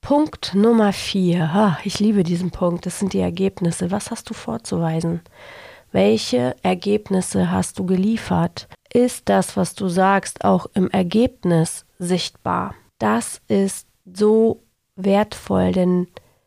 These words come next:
wenn dieser Punkt nicht erfüllt ist, kannst du vieles erzählen, aber Ergebnisse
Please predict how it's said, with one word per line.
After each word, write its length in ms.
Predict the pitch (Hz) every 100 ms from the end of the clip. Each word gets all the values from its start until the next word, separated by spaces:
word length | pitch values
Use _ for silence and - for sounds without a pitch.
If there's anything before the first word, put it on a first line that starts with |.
| _ _ _
wenn 440 | 180 196 214 254
dieser 420 | 214 226 214 220 208
Punkt 520 | - 247 247 - -
nicht 260 | 202 -
erfüllt 640 | 202 185 - 208 226 226 -
ist, 540 | 170 170 - - - - - - _ -
kannst 420 | 185 175 - -
du 60 | 190
vieles 640 | - - 240 240 220 190
erzählen, 720 | - 196 - - 196 175 170
aber 200 | 175 180
Ergebnisse 1000 | - 175 190 196 - 185 180 - 185 185